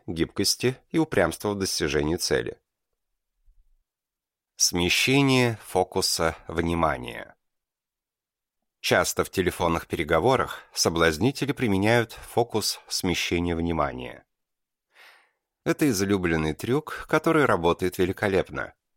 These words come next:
Разберем, что это такое. Структура. Вводные слова в общении, наводящий вопрос или фраза,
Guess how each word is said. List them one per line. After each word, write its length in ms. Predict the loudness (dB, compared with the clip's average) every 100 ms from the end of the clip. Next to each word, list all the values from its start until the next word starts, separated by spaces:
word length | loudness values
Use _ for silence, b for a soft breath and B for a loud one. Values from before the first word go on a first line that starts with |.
| _ _ _ _ _ _ _ _ -4
Разберем, 600 | 0 0 2 2 2 0
что 220 | -4 0
это 220 | 0 0
такое. 520 | -4 -6 -2 -2 -4 -10 _ _ _ _ B B B B B B
Структура. 800 | -6 0 -2 0 2 4 2 -2 _ _ _ _ _ _ -8
Вводные 560 | -2 2 2 4 2
слова 400 | 2 2 2 2
в 80 | 2
общении, 760 | 0 -2 -4 -2 -2 -2 -4 -6 _ _ -4
наводящий 680 | 0 2 2 2 2 0 -2
вопрос 560 | -2 -2 -2 -2 -2
или 140 | -4 -6
фраза, 580 | -4 0 0 2 2